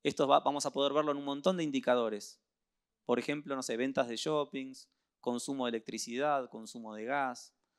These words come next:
ventas minoristas en los comercios, hoteles y restaurantes, turismo. Son indicadores que seguramente van a dar la vuelta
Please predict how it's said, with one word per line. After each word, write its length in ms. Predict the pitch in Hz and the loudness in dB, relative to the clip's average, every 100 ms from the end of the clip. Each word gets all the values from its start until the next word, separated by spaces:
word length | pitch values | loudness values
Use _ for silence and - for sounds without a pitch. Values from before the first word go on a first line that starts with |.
| _ - | _ 2
ventas 300 | 151 151 127 | 4 4 0
minoristas 800 | 120 113 147 151 - - 117 - | -2 -6 -4 -6 -8 -6 -6 -6
en 80 | |
los 100 | 110 | -12
comercios, 760 | - 117 139 139 123 - 117 - | -8 -4 0 0 -4 -8 -12 -10
hoteles 460 | 143 120 143 135 127 | -6 -4 -2 -4 -6
y 20 | |
restaurantes, 920 | 120 - 113 131 143 127 120 117 - _ _ _ - | -10 -10 -8 -6 -6 -8 -10 -14 -16 _ _ _ -6
turismo. 720 | 127 143 139 123 131 123 - _ _ _ | -2 -2 -4 -8 -14 -16 -18 _ _ _
Son 440 | - 139 139 147 | -2 2 2 0
indicadores 560 | 147 131 127 127 139 165 | -4 -4 0 4 6 4
que 80 | 143 | 0
seguramente 560 | 131 135 147 147 160 | -2 0 0 -2 -4
van 140 | 143 135 | -2 0
a 40 | |
dar 100 | 143 | -2
la 100 | 143 | -2
vuelta 600 | 135 151 165 170 180 190 | -2 -4 -6 -6 -6 -6